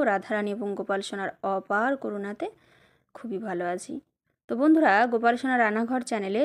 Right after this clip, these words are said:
সকলকে পুনরায় একবার স্বাগত জানিয়ে চলে এসেছি একটি দুর্দান্ত স্বাদের পিঠেপুলি রেসিপি নিয়ে। আশা করছি প্রতিদিনের ন্যায় আজকের রেসিপিটিও তোমাদের খুবই ভালো লাগবে, তাই না স্কিপ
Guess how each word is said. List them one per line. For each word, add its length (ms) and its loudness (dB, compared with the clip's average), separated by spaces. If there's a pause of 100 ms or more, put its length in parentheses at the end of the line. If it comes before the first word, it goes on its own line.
(140)
সকলকে 420 0 (100)
পুনরায় 360 0
একবার 220 0 (100)
স্বাগত 300 0 (120)
জানিয়ে 280 -2 (120)
চলে 220 0
এসেছি 200 -8
একটি 120 -6 (120)
দুর্দান্ত 440 -2 (100)
স্বাদের 240 -2
পিঠেপুলি 380 -4 (100)
রেসিপি 380 -6
নিয়ে। 160 -6 (680)
আশা 300 0
করছি 200 0 (100)
প্রতিদিনের 520 0
ন্যায় 160 0 (140)
আজকের 340 -4
রেসিপিটিও 500 -4
তোমাদের 280 -2 (120)
খুবই 240 -6 (100)
ভালো 240 0
লাগবে, 280 0 (640)
তাই 100 4 (100)
না 60 2 (160)
স্কিপ 200 -4